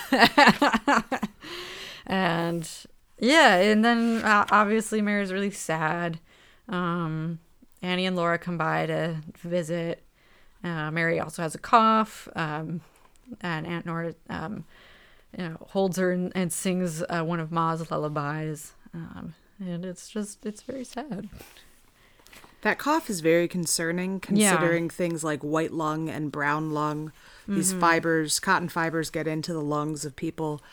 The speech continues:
Speaker 1: Yeah.
Speaker 2: and effectively, effectively give you walking pneumonia for months and months.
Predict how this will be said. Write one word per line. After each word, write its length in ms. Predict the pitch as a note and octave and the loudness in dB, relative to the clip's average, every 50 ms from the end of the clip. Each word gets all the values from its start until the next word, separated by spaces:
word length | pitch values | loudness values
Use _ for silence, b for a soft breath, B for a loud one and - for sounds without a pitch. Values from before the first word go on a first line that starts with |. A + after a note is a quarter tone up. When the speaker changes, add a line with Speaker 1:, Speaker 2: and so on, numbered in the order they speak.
| B B B B B | B B B B B
Speaker 1:
Yeah. 300 | F#3+ F3+ E3+ E3 D#3+ D#3+ | -6 -6 -4 -6 -6 -2
Speaker 2:
and 240 | D#3 F3 E3 - D3+ | 0 0 0 0 -2
effectively, 760 | D3+ - F3+ F3 F3 - G3+ F3+ E3+ D#3+ D3+ D3 C#3+ C#3+ D3+ - b b b b b b b b b b b b b b _ _ _ | -2 -2 -4 -4 -4 -4 -6 -4 -4 -2 -2 -2 -4 -6 -8 -12 b b b b b b b b b b b b b b _ _ _
effectively 680 | - D#3 - - - F3+ F3+ - - E3+ C#3 D#3 D#3+ D3 C#3+ | -14 -14 -10 -6 -6 -6 -4 -4 -8 -8 -6 -4 -4 -4 -2
give 220 | - E3 D3+ C#3+ D3 | -2 -4 -4 -2 -2
you 180 | D3+ D3 C#3+ | -2 -2 -2
walking 500 | C#3 C3+ C3+ C3+ D3 E3 - F3+ E3+ D#3+ | -2 -2 0 0 0 -2 -2 -4 -4 -4
pneumonia 560 | D3+ D3 C#3 C#3+ C#3 C#3+ D3+ D#3 D3 C#3+ C#3 | -4 -4 -4 -4 -4 -4 -4 -4 -4 -6 -6
for 180 | C3+ - - D3 | -8 -10 -12 -12
months 520 | D3 C#3+ - - D#3+ E3+ - - - - - | -10 -8 -8 -8 -8 -8 -10 -10 -10 -10 -10
and 120 | - - - | -10 -10 -10
months. 600 | - - - G#2 - - - - - - - - | -10 -10 -12 -12 -14 -14 -12 -10 -10 -10 -12 -14